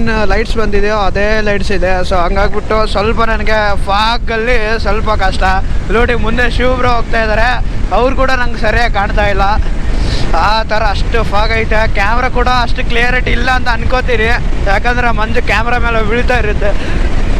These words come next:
ಯಪ್ಪ, ಊ, ಗುರು ಕಾಣ್ತಾನೆ ಇಲ್ಲ ಗುರು, ನಿಜವಾಗ್ಲೂ ಏನೇನು ಕಾಣ್ತಾ ಇಲ್ಲ. ಇದಕ್ಕೆ ನೋಡ್ರಿ ಫಾಗ್ ಲೈಟು, ಎಲ್ ಇ ಡಿ ಲೈಟು ಯಾಕೆ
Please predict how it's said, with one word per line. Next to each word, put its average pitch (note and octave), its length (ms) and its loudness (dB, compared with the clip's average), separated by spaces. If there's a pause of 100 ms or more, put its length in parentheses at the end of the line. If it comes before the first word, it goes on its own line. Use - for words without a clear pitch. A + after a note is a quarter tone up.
(120)
ಯಪ್ಪ, A3 180 0 (840)
ಊ, B3+ 40 0 (1160)
ಗುರು A#3+ 200 2 (140)
ಕಾಣ್ತಾನೆ C4+ 520 0
ಇಲ್ಲ B3+ 100 -2 (100)
ಗುರು, A#3+ 120 0 (120)
ನಿಜವಾಗ್ಲೂ B3 520 0 (160)
ಏನೇನು B3 360 0 (100)
ಕಾಣ್ತಾ A3 320 0
ಇಲ್ಲ. G3 100 -2 (4000)
ಇದಕ್ಕೆ B3 280 0 (120)
ನೋಡ್ರಿ A3 280 0 (500)
ಫಾಗ್ A3+ 360 0
ಲೈಟು, A3+ 340 0 (340)
ಎಲ್ A3 160 -2
ಇ - 60 0
ಡಿ B3 160 0
ಲೈಟು G#3+ 320 0 (600)
ಯಾಕೆ A#3+ 320 0